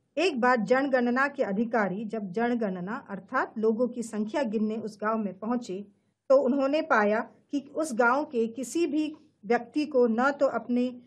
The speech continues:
धर्म का या पता था, न ही अपनी जाति का। उन्हें कुछ भी याद नहीं था।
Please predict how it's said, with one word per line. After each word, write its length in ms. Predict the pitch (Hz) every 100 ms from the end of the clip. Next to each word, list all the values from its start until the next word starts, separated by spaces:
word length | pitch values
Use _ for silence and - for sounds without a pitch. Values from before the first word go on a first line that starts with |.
| _ _ 180
धर्म 240 | 262 294
का 180 | 294 269
या 220 | 254 240
पता 380 | 240 233 226 233
था, 160 | 233 254
न 180 | 226
ही 120 | 233 254
अपनी 340 | 208 - 233
जाति 380 | 190 175 - 202
का। 140 | - - _ _ _ _ _ _ _ _
उन्हें 260 | 226 254 254
कुछ 220 | 311 - -
भी 140 | 311
याद 240 | 226 220
नहीं 260 | 220 220 226
था। 320 | 220 160 -